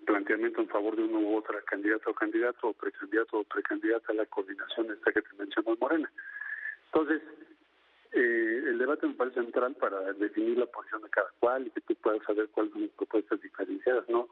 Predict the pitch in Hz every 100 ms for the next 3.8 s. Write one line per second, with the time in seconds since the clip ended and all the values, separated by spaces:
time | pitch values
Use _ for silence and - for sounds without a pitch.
0 | _ 113 120 120 - 117 139 127 120 123
1 | - 120 113 110 131 127 - - 320 -
2 | 101 - 101 110 117 - - - - -
3 | - _ - 110 107 110 -